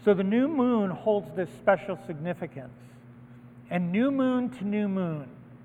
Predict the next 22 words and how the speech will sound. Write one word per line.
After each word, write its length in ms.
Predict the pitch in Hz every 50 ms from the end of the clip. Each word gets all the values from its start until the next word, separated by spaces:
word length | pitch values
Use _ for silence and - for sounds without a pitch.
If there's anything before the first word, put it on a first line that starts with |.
| - - - - - - - - -
all 220 | - 160 202 226
flesh 400 | 226 - - - 226 202 - 160 - - -
shall 100 | 185 170
come 420 | - - - 190 180 170 160 151 131
to 100 | - 143
worship 400 | 135 147 156 151 - - 151 120 - 120
the 60 | 147
Lord, 420 | 147 143 135 131 127 123 - - - - - - - - - - - - - - - - - - - - -
to 100 | - 175
behold 520 | 156 156 160 123 - 175 185 196 208 202 156
his 180 | 160 196 180 -
glory 600 | 160 165 170 170 170 160 151 143 139 127 123 123 123 - - - - - - -
and 100 | 143 139 120 - -
fall 260 | 156 151 160 165 170
down 320 | 156 170 156 156 156 156
before 600 | 147 143 139 - - 156 151 151 143 139 127 123 123 131
the 60 | 135
throne 340 | 120 - - 151 147 147 143
of 140 | 131 123
God." 420 | - 139 135 131 127 131 - - - - - - - - - - - - - - - - - - - - - - - - - - - - - - - - - - - - - - - - - - - - - - - - - - - - - - - - - - - - - - - - - - - - - - - - 120 - - -
In 80 | 135
verse 240 | 127 156 170 160 -